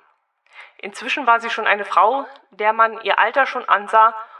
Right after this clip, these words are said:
und trotzdem glaubte sie, dass alle Männer ihren Annäherungen erliegen müssten. Das war aber nicht der Fall, im Gegenteil.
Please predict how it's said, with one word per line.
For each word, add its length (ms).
und 120
trotzdem 400
glaubte 320
sie, 180
dass 200
alle 240
Männer 300
ihren 280
Annäherungen 460
erliegen 420
müssten. 400
Das 160
war 60
aber 140
nicht 200
der 80
Fall, 280
im 120
Gegenteil. 480